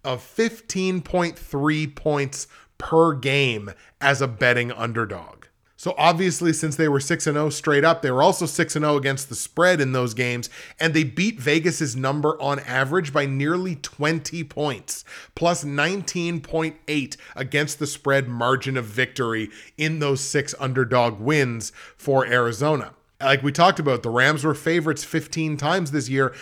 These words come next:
They only covered against the spread six of those.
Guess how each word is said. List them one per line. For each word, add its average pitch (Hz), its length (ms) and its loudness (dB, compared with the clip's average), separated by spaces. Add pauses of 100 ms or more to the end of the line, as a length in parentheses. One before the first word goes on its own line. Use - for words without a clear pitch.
(140)
They 131 100 0
only 208 200 2
covered 196 320 2
against 165 280 -2
the 147 60 -6
spread 170 380 0
six - 480 0
of 110 140 0
those. 107 440 -6